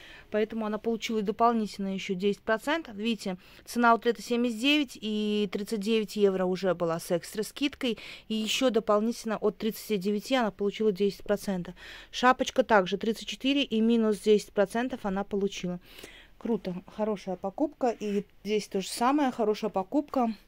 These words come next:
Классная, классная покупка с хорошей ценой. Также вот такие сапожки вчера я показала. Пришли они для другой клиентки. Также заказала ещё одна клиентка от бренда Полини.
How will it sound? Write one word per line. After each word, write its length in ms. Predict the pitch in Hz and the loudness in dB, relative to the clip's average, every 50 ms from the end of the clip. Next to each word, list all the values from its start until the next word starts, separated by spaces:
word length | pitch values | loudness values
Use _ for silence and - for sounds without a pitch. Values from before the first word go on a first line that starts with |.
| _ _ - - - _ - - - - - - - - _ _ - - - _ - - _ _ - 175 175 185 175 - | _ _ -20 -20 -20 _ -20 -20 -20 -20 -20 -20 -20 -20 _ _ -20 -20 -20 _ -20 -20 _ _ -14 -8 -6 -6 -6 0
Классная, 500 | - 233 214 208 - - 190 180 175 170 | 4 4 4 4 2 -4 -6 -6 -6 -6
классная 420 | - - 202 190 185 - 180 170 | 0 0 0 0 0 -4 -10 -8
покупка 540 | - - 175 - 254 277 - - - 220 208 | -8 -10 -6 -2 -2 -2 -2 0 -2 -2 -2
с 60 | - | -2
хорошей 500 | - 208 208 220 220 - - 214 208 202 - - - - - - | -2 0 0 0 -2 0 0 -2 -2 -2 -4 -16 -20 -20 -14 -4
ценой. 380 | - 240 233 220 196 175 175 - - - - - - - - | 0 2 4 4 4 2 0 -4 -14 -18 -16 -16 -18 -18 0
Также 320 | - 254 269 269 269 269 285 | 4 4 4 6 6 4 4
вот 140 | 233 233 | 6 6
такие 240 | 233 233 - 233 220 | 4 2 2 0 0
сапожки 520 | - 226 214 - 262 285 302 - - - 247 | 2 0 2 6 4 4 4 4 0 -4 -4
вчера 280 | - - 247 220 208 | 0 2 6 6 6
я 40 | 202 | 6
показала. 720 | 208 - 202 - 208 208 190 208 196 180 180 180 185 180 | 6 2 2 4 4 4 6 6 6 6 6 4 2 0
Пришли 360 | - - 220 208 - - 208 214 | 0 -2 -2 -2 -2 2 4 4
они 320 | 202 190 190 185 175 170 | 6 4 2 2 0 0
для 240 | 165 190 202 190 175 | 0 2 2 2 4
другой 320 | 175 202 196 190 262 285 | 2 2 4 4 4 4
клиентки. 440 | 277 - 262 277 262 262 254 - 233 | 4 2 2 2 2 2 0 -2 0
Также 300 | 226 - 240 247 233 226 | 2 2 2 2 0 -4
заказала 460 | 208 208 - 208 196 185 220 233 226 | -6 -4 -2 -2 0 2 4 4 4
ещё 420 | 220 214 233 254 254 - - 247 214 | 2 2 0 -2 -2 4 6 6 6
одна 260 | 196 170 165 165 170 | 6 4 2 -4 -4
клиентка 440 | - - 196 202 240 285 - - 226 | -2 0 2 4 4 4 2 0 -4
от 340 | 190 - 226 269 277 - | 0 4 4 4 4 4
бренда 380 | - - 202 214 233 240 226 220 | 0 2 4 4 4 4 2 2
Полини. 520 | - - 233 240 226 220 208 208 202 202 | 4 6 6 8 8 8 6 6 6 4